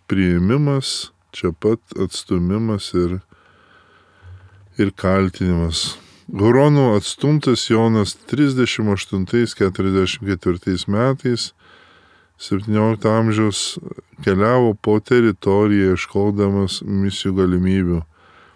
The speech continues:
tarp kitų indėnų grupių, bet grįžo į Huronų šalį iki pat savo mirties. Taigi niekur kitur nerado tokio priėmimo, kaip tik pas Huronus. Nors dabar bendravo su Huronais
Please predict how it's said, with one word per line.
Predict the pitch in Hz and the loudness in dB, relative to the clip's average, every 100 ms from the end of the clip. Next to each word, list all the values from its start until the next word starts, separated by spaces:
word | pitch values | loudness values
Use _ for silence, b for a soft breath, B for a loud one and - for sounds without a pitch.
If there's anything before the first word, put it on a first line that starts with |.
| b | b
tarp | - 98 - | 0 0 0
kitų | 95 - 120 | -4 0 0
indėnų | 117 98 98 101 92 | 2 2 2 2 0
grupių, | 95 95 - 85 | 0 -2 -2 -2
bet | 90 90 | -2 -2
grįžo | 98 113 160 135 123 113 | -2 0 0 0 2 2
į | 95 | 2
Huronų | 95 98 104 101 | 2 2 2 0
šalį | 90 - 104 113 107 98 | -2 -2 0 0 0 -2
iki | 98 | -4
pat | - 95 | -2 -4
savo | - 98 92 | -2 0 0
mirties. | 90 90 80 - 98 90 85 - B B B B B B _ | 0 0 -2 -2 0 0 -4 -12 B B B B B B _
Taigi | 95 92 95 | -4 0 2
niekur | 120 143 120 - | 2 2 0 0
kitur | 101 - 107 | -2 2 0
nerado | 104 98 95 98 98 92 | 2 2 2 2 0 -2
tokio | - 95 - 90 | 0 -2 -2 -4
priėmimo, | - 92 90 90 107 107 95 - | 0 2 2 2 0 0 -2 -2
kaip | 104 - | -4 -2
tik | 98 - | -8 -2
pas | 92 90 | -2 0
Huronus. | 92 90 87 85 82 - - b b b b b b _ | 0 2 2 0 -4 -8 -16 b b b b b b _
Nors | 107 110 | 0 2
dabar | 117 120 143 | 2 4 2
bendravo | 135 123 127 131 131 117 | 2 2 4 4 4 2
su | - 98 | 0 0
Huronais | 110 113 113 104 | 2 2 2 0